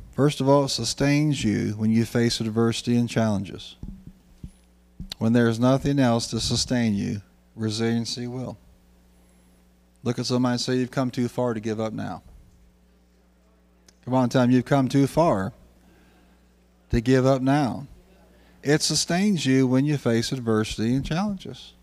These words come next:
Um, you've praised all you can praise. You confessed all you confessed. You've done all you could do, what you know to do, and yet you're still in a situation. What do you do?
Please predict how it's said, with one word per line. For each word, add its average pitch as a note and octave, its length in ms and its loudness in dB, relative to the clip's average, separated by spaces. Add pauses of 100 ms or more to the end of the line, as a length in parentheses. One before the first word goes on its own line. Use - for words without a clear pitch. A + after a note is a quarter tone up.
(340)
Um, A2 340 -10 (1120)
you've C#3+ 520 4
praised D3 360 4
all D3+ 160 4
you D3+ 120 2
can D#3 160 -6
praise. C#3+ 520 -2
You C#3+ 120 -4
confessed C#3+ 500 0
all C#3 100 4
you C#3+ 140 -2
confessed. C3+ 640 -2
You've B2+ 500 -2 (420)
done C3+ 160 4
all C#3+ 140 6
you D3 140 6
could D3 160 4
do, C#3+ 360 4 (120)
what A#2 240 -4
you C3+ 120 0
know C#3+ 160 4
to C3 140 2
do, A#2 340 4 (960)
and A#2+ 220 0
yet C3 260 2 (360)
you're B2 240 2
still B2+ 240 0
in B2+ 60 2
a B2+ 60 2
situation. C#3 640 -2
What A#2+ 100 0
do C#3 60 -2
you D3 100 -2
do? F#3 240 -4